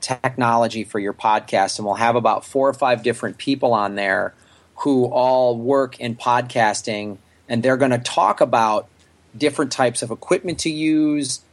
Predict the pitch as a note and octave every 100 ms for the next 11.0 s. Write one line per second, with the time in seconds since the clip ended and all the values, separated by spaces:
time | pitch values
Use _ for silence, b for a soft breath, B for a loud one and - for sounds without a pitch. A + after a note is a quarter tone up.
0 | _ A#2+ A#2+ C3+ - C3+ B2 B2 A#2 C3
1 | A#2 G#2+ F#2+ A#2+ A2 G2 - A#2+ A2+ G#2+
2 | - _ _ - D3+ D3 D3 C#3 C#3 B2
3 | - - _ B2 A#2 A2+ G#2+ - C#3 C#3+
4 | B2 C3 A#2 A2 C3 D#3+ D#3 - C#3 B2+
5 | B2 C3 A#2 - B2+ A2 G2 G2 C3 C#3+
6 | - B2 B2+ C3 C#3+ B2 B2+ C3 C#3+ C#3+
7 | B2 A#2+ A#2 A2+ A2+ A#2+ G#2+ - G#2+ -
8 | A2+ A#2 C#3 D3 B2+ B2+ - A2+ A2 A2
9 | G#2+ A#2+ A#2 G#2+ G#2 A2 G#2+ A2 G#2+ G#2
10 | - F#2+ G2+ A2 A2 G#2 G2+ - F#2+ -